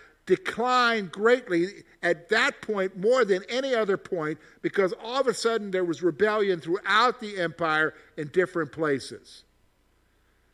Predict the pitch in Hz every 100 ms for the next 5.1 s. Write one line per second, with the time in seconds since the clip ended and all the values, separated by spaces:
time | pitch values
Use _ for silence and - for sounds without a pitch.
0 | _ _ _ _ _ _ - 240 226 202
1 | 165 - 214 254 320 320 226 175 - 175
2 | 143 143 147 143 151 160 226 254 190 156
3 | 156 156 147 143 139 - 160 156 - 165
4 | 143 135 - 139 135 - 139 131 156 135
5 | 107